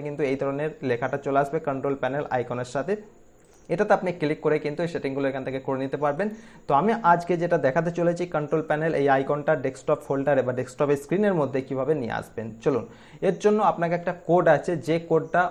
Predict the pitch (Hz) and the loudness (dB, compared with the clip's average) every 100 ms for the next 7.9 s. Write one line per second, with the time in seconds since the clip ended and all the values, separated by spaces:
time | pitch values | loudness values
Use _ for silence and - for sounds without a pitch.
0 | - 135 160 175 151 156 156 135 131 156 | -2 -4 -2 0 0 0 0 0 0 -2
1 | 151 147 151 139 139 139 165 135 135 175 | 0 0 0 2 2 2 2 2 0 -2
2 | - - - - 180 180 170 165 180 202 | -10 -20 -20 0 0 4 2 2 0 -2
3 | - 185 170 - - - 160 180 180 175 | 0 -2 -2 -10 -20 -6 -2 0 0 0
4 | 170 165 165 151 151 156 127 123 190 - | 0 2 2 2 2 2 0 -2 -6 -10
5 | - - 147 175 175 180 165 175 160 135 | -6 0 2 2 0 2 2 2 2 2
6 | 113 113 123 160 175 160 170 170 175 - | 2 0 -2 -2 -2 0 0 0 -2 2
7 | 156 156 165 139 110 107 107 101 | 2 2 0 0 0 -2 -6 -8